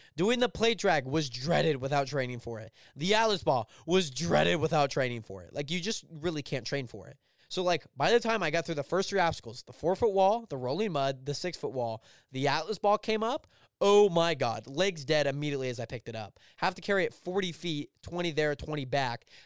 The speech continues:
go run a bit more, do the plate drag, which is, like, another twenty feet of dragging, another twenty feet of pulling, which killed my legs even more. Go up this uphill, oh my God, I, ugh, terrible, man. I did not like that.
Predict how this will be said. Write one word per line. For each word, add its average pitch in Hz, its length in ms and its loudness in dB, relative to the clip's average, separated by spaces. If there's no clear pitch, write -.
go 185 240 4
run 196 180 2
a 175 100 0
bit 143 160 -2
more, 127 220 -6
do 120 180 -2
the 196 120 2
plate 190 260 -2
drag, 147 240 0
which 139 180 -6
is, 143 60 -8
like, 143 140 -4
another 147 260 -2
twenty 170 300 -6
feet 165 180 -8
of 123 80 -8
dragging, 165 460 0
another 156 360 -2
twenty 165 260 -2
feet 139 200 -6
of 120 100 -6
pulling, 110 520 -2
which 151 200 -8
killed 202 300 0
my 214 120 2
legs 196 280 0
even 180 140 -6
more. 139 280 -4
Go 143 200 2
up 196 140 2
this 185 240 -2
uphill, 190 560 -2
oh 156 240 0
my 151 240 -8
God, 110 340 -8
I, 123 520 -10
ugh, - 80 -14
terrible, 110 760 -10
man. 104 440 -14
I 127 140 -8
did 110 120 -14
not 110 320 -12
like 104 240 -16
that. 90 300 -18